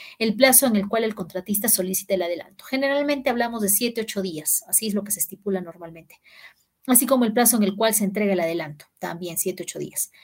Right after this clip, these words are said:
con la finalidad de que el contratista pueda disponer de los materiales, insumos, equipamiento inmobiliario en la oportunidad prevista en el calendario de adquisición de los materiales e insumos. O sea,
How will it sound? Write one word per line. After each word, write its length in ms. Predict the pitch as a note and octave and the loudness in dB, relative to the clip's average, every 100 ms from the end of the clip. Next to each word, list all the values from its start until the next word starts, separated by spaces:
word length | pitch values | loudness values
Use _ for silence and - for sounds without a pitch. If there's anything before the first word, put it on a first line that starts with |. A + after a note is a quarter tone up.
| - - - | -20 -8 2
con 160 | C#4 | 4
la 80 | C#4+ | 4
finalidad 420 | C#4+ B3+ A#3+ A#3+ | 4 2 4 2
de 100 | A#3+ | 2
que 80 | A#3 | 0
el 80 | F#3 | -4
contratista 600 | F#3 F#3+ G3+ G#3+ A3 G#3 | -4 -4 -2 0 0 0
pueda 180 | G#3 G3 | 0 2
disponer 400 | G3 F#3+ F#3 F#3+ | 0 -2 -2 -2
de 80 | |
los 140 | F#3 D#3+ | -4 -6
materiales, 480 | D#3+ F3+ F3 F3 F3+ | -10 -6 -6 -6 -6
insumos, 480 | F#3 A3 G#3 G#3 | -4 0 0 0
equipamiento 500 | G#3 F#3 F3+ F#3 F#3 | -4 -8 -6 -6 -2
inmobiliario 600 | G3 F#3+ G3 G#3 G3+ G#3+ - | 0 0 0 0 0 -2 -2
en 160 | G3 | 0
la 60 | F#3+ | 0
oportunidad 540 | F#3+ - F#3+ G3+ G#3+ | -2 -4 -2 0 0
prevista 540 | B3 B3 A3+ G#3 B3 A#3 | 2 2 2 0 0 -2
en 120 | G3 | -2
el 100 | F3 | -4
calendario 480 | E3 E3+ F#3 F#3+ F#3+ | -8 -6 -2 0 0
de 80 | F#3+ | -2
adquisición 500 | - G#3+ G3 F#3+ F3+ | -2 0 0 0 -4
de 80 | |
los 160 | E3+ D#3+ | -6 -8
materiales 460 | - E3+ F3 E3+ - | -12 -10 -8 -6 -4
e 40 | |
insumos. 360 | - D3 - - | -2 -4 -6 -6
O 40 | |
sea, 200 | - F3+ | -4 -4